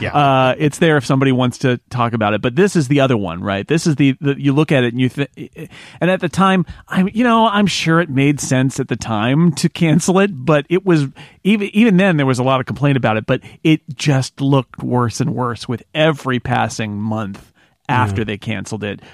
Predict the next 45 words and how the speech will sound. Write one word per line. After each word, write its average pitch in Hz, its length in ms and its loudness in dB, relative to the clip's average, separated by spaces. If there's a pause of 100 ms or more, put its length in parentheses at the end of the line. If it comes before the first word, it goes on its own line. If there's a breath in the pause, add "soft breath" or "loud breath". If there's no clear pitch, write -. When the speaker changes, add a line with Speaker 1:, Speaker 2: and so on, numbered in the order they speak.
(140 loud breath)
Speaker 2:
and 120 200 -2
you 127 120 2
realized 131 720 2
what 123 280 0
it 101 120 -4
meant 117 280 -2
to 123 80 -4
people 113 460 -2 (220 loud breath)
and 120 180 -2
who 160 240 0
was 135 240 2
in 123 140 0
it 107 200 -2 (300 loud breath)
and 120 280 0
the 110 60 -4
power 139 460 2
that 123 180 0
it 113 140 -2
had. 104 480 -4 (380 soft breath)
And, 117 440 0 (120)
uh, 107 380 0 (100)
and 120 360 -4
so 117 200 0
it's, 120 220 -4
it's 147 180 -2
a 131 60 0
Hall 131 260 0
of 107 100 -4
Famer, 123 440 -4 (140)
I 117 120 -2
think, 101 340 -8
Moises, 101 540 -6
in 113 80 -6
terms 113 260 -6
of 107 80 -6
Speaker 3:
I, - 60 -6
Speaker 2:
one 98 160 -6
season 101 300 -8
wonders. 104 360 -10
Speaker 3:
yeah, 135 460 -4
I, 123 160 -6
for, 160 260 -12
for 143 140 -4
me, 170 400 -4 (160)
uh, 131 240 -4